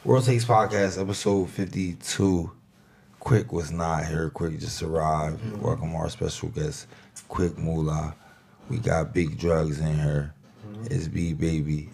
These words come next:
Speaker 1: It's Teak Moolah. It's episode fifty-two. We wanna take it back. World War Three. China. North Korea. Russia.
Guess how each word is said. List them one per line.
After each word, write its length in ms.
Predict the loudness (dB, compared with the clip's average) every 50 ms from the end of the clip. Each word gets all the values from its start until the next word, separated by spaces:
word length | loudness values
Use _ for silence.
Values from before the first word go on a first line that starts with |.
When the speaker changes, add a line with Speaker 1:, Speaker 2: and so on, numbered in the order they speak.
| -14
Speaker 1:
It's 200 | -10 -10 -10 -10
Teak 260 | -8 -6 -6 -4 -4 -4
Moolah. 500 | -4 -2 0 0 2 2 2 0 -2 -6 -12 -18 _ _ _ _ -20 -20 -18 -12 -10
It's 180 | -8 -6 -4
episode 480 | -4 -4 -4 -4 -4 -4 -4 -4 -4 -4
fifty-two. 500 | -6 -6 -6 -6 -6 -6 -6 -6 -6 -6 -8 -14 -20 -20 -20 -20 -20 -20 _ -20 -20 -20 -20 -12
We 120 | -4 0 0
wanna 260 | 2 2 2 0 0
take 220 | -2 -2 -2 -2
it 160 | -2 -2 -2 0
back. 320 | 0 0 -2 -4 -6 -12 -20 -20 _ _ _ _ _ -20 -20 -20 _ -20 -20 -20 -20 -20 -20 -20 -20 -20 -20 -20 -20 -18 -10
World 280 | -4 0 0 0 2
War 180 | 2 0 0 0
Three. 340 | 0 -2 -4 -4 -4 -4 -6 -12 -20 -20 -20 _ _ _ _ _ _ _ _ _ _ -20 -20 _ _ _ _ _ -14
China. 400 | -8 -6 -6 -4 -4 -4 -6 -6 -10 -16 -20 -20 _ -20 _ _ _ -20 -20 -20 -20 -20 -20 -20 _ _ -20 _ -20 -20 -20 -20 -20 -14 _
North 260 | -8 -6 -6 -6 -6 -6
Korea. 400 | -6 -4 -2 -2 -2 -4 -6 -8 -14 -18 -18 -14
Russia. 440 | -8 -6 -6 -6 -4 -6 -6 -6